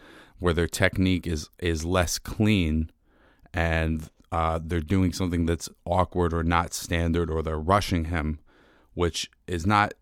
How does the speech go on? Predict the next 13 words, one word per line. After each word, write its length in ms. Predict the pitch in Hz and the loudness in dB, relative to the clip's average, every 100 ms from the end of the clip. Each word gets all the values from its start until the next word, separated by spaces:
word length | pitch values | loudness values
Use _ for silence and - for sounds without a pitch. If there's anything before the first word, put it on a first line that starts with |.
| _ - | _ -6
necessarily 640 | 95 87 80 - 92 90 | -6 -4 -6 -4 -2 0
Ryan 320 | 85 87 85 | 0 0 -2
Garcia's 480 | 85 82 - 110 87 | -2 -4 -2 -2 -2
style. 360 | - 82 82 - _ _ | -6 -10 -10 -18 _ _
Ryan 260 | 95 95 95 | 4 4 4
Garcia 380 | 90 - 113 98 | 2 2 2 2
is 100 | 78 | 2
a 40 | |
very 220 | 85 85 | 0 0
clean-cut 500 | - 92 87 - 85 | 0 0 0 0 -4
fighter 340 | - 80 80 80 | 0 0 0 -2
as 120 | 78 | -4
well, 340 | 90 82 73 | -2 -2 -4